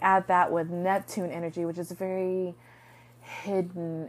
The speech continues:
and spiritual and la la and floating into a whole new different, <laughs> you know, like, thing, you know what I mean? So to me, I feel like with those combinations,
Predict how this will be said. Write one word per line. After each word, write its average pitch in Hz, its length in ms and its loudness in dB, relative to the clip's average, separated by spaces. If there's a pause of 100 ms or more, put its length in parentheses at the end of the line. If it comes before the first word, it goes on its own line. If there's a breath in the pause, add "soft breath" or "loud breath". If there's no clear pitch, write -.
and 170 300 -8
spiritual 160 1200 -4
and 165 420 -6
la 165 200 4
la 156 680 0
and 160 460 -8 (400 loud breath)
floating 196 640 4
into 180 640 2
a 170 160 2
whole 180 520 4
new 175 760 -2
different, 190 340 0
<laughs> 254 80 10
you 294 80 12
know, 262 160 10
like, 196 260 8 (160)
thing, 202 360 2
you 185 100 0
know 196 120 6
what 208 100 6
I 202 100 6
mean? 208 240 0
So 196 360 6 (480 loud breath)
to 247 140 6
me, 262 280 8
I 220 160 4
feel 233 200 6
like 214 180 8
with 190 160 4
those 208 240 4
combinations, 214 800 2